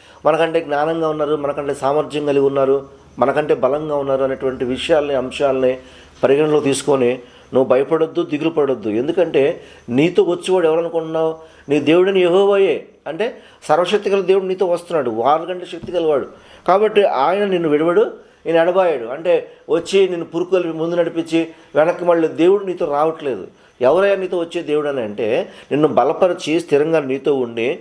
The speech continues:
నిన్ను ఎడబాయకుండా, నిన్ను విడవకుండా నీకు తోడుగా ఉండే దేవుడు వస్తా ఉన్నాడు. కాబట్టి నువ్వు భయపడొద్దు అని అన్నాడు. ఏమండి, "భయపడకుడి, వారిని చూచి దిగులు పడకుడి,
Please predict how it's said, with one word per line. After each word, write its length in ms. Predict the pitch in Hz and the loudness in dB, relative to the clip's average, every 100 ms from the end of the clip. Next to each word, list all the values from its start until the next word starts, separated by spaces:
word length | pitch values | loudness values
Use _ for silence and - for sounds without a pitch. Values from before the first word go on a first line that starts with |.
| - - | -12 -8
నిన్ను 120 | 135 139 | 2 4
ఎడబాయకుండా, 680 | 127 156 180 180 180 151 | 4 2 0 0 -4 -8
నిన్ను 220 | 156 143 123 | -8 -4 -2
విడవకుండా 760 | 135 165 175 160 139 120 185 - - - | 0 0 0 -2 0 -2 -2 -8 -20 -6
నీకు 340 | 135 165 160 160 | 2 2 2 0
తోడుగా 560 | 156 160 196 214 208 | 2 2 4 2 0
ఉండే 160 | 180 165 | -4 -8
దేవుడు 360 | 131 175 190 | -2 0 2
వస్తా 200 | 175 - | -2 -6
ఉన్నాడు. 160 | 156 147 | -8 -6
కాబట్టి 260 | 139 135 139 | -6 -4 -4
నువ్వు 120 | 131 | 0
భయపడొద్దు 480 | 127 127 131 117 127 | 0 0 -4 0 0
అని 100 | 123 | 0
అన్నాడు. 320 | 117 113 98 | -2 -4 0
ఏమండి, 340 | 120 135 185 - - - 110 | 0 0 -2 -6 -20 -14 0
"భయపడకుడి, 720 | 135 143 156 147 160 202 226 - - | 2 4 2 2 2 2 0 -14 -2
వారిని 240 | 123 135 135 135 | 0 0 -2 -8
చూచి 260 | 143 147 185 | -10 -2 -2
దిగులు 260 | 139 131 | 0 -2
పడకుడి, 560 | 139 123 117 120 117 | 0 0 0 -2 -2